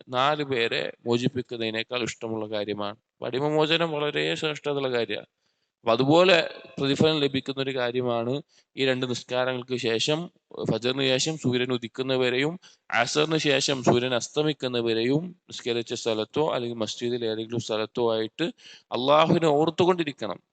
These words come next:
വേറെ വർത്താനം പറഞ്ഞിരിക്കുന്നതിലല്ല പറഞ്ഞത്. അള്ളാഹുവിനെ ഓർക്കുന്ന ദിക്റുകളിലോ അല്ലെങ്കിൽ ഖുർആൻ പാരായണത്തിലോ അങ്ങനെയുള്ള കാര്യങ്ങളിലൊക്കെ ആയിക്കൊണ്ടായിരിക്കണം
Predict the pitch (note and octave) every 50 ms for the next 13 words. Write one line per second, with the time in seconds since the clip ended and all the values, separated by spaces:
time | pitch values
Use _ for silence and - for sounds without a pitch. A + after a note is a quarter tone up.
0 | _ _ A2+ G#2+ A2 A#2+ C#3 C#3 C#3 C#3 - D3 D3+ D#3 D#3+ D#3 D#3+ D#3 E3 D#3+
1 | D3+ C#3+ - E3 D#3+ D#3+ E3 E3+ E3+ D#3+ D#3 D#3 D#3+ D3+ C3+ B2 A#2+ A2 F#2+ -
2 | - - _ _ _ _ _ _ _ _ - A2+ A2 B2 C3 C#3+ D#3 E3 D#3+ D#3+
3 | D3 D3 D3 D3+ - E3 E3 D#3+ D#3+ C#3 B2+ G#2 - A#2 A#2 - - A#2+ A#2 A#2+
4 | A#2 A#2+ A#2+ A#2+ B2+ C3 B2+ A2+ G#2 - - - A2 A2 A#2+ B2 A2+ A2 A2 A2+
5 | A#2+ A#2 A#2 A#2+ A#2+ A#2 A#2 A#2 A#2+ A#2+ A2+ - - B2+ B2+ B2+ A2+ - - -
6 | - _ _ _ - - A#2+ C3 D3 D#3+ E3 E3 D#3 D#3 D#3+ D#3+ - C#3 C3+ C3
7 | C3 D3 D3 D3 D#3 D#3 D3 C#3 - - C3 B2+ B2 B2 - - C3 C3 B2+ B2
8 | A#2 A#2 A2+ A2+ - B2+ C3 D#3